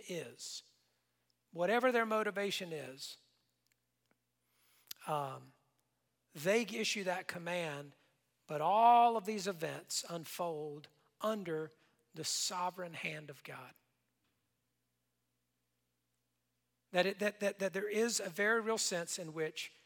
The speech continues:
he is not just chosen by the Roman soldiers to carry the cross of Christ. He's chosen by God for that task. Not because,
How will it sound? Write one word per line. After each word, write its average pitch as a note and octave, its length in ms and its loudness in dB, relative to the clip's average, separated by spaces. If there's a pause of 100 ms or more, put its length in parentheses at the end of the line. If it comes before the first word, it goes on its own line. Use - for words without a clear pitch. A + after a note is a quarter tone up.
(320)
he A#3 180 -4
is A3 160 -2
not G3+ 200 0
just E3+ 260 -6
chosen G#3+ 580 -2
by F#3+ 220 2
the F#3+ 120 -4
Roman F#3+ 340 -4
soldiers E3 480 -6
to - 80 -12
carry E3+ 400 -6
the E3 100 -12
cross D3+ 720 -12
of - 140 -20
Christ. E3+ 320 -8
He's D3+ 240 -14 (180)
chosen E3+ 600 -8 (600)
by E3 160 -8
God D3 460 -10 (600)
for - 120 -20
that C#3 200 -14
task. - 560 -14 (1700)
Not F#3 280 4
because, F3 840 -4